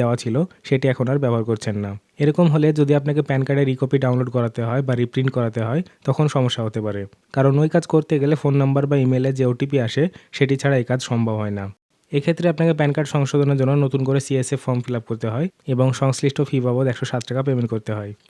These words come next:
এই প্রক্রিয়া অনেকের কাছে ঝামেলার মনে হয়। তবে আজ আমি আপনাদের এমন একটি ট্রিক শিখিয়ে দেব,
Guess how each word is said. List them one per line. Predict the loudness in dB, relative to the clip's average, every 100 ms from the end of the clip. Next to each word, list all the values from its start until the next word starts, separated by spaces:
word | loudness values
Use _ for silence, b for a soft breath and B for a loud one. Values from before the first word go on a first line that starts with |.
| -2
এই | 0
প্রক্রিয়া | 2 2 4 4
অনেকের | 4 2 2
কাছে | 0 0
ঝামেলার | 0 2 2 0
মনে | 0 -2
হয়। | -6 -10 -14 -2
তবে | 2 4 4
আজ | 4
আমি | 4 4
আপনাদের | 4 4 4
এমন | 4 2
একটি | 0 -2
ট্রিক | -4 -4
শিখিয়ে | -4 0 0
দেব, | 2